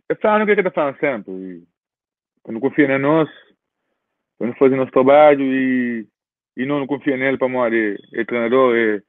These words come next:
ele está o jogo melhor que nós, ele sabe melhor que nós, entende? E ele traz esse, esse método de jogo e não, não, não respeita, entende? E que ele foi dando sucesso,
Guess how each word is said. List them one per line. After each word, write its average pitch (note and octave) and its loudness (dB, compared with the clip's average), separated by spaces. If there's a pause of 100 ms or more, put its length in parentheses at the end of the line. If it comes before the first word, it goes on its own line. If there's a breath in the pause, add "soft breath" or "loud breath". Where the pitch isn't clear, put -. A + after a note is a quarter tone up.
(520)
ele B2 4
está - 0
o B2 6
jogo A2+ 0
melhor A2 -4
que - -12
nós, A#2+ -2
ele A2+ 0 (140)
sabe C#3 4
melhor A#2 -2
que A#2+ -10
nós, A#2+ -4
entende? A#2+ -4 (560 soft breath)
E A2 2
ele C3+ 6
traz C#3 2
esse, C3+ 2 (320)
esse C3+ -8
método C3+ -4
de C3 -6
jogo D3+ 0
e D3+ -2
não, D3+ -2
não, D3+ -6
não D3 -2
respeita, - 0
entende? G2 -8
E G2+ -8
que A#2+ -2
ele A#2 4 (120)
foi A#2+ 0
dando A#2+ 0
sucesso, A#2+ 0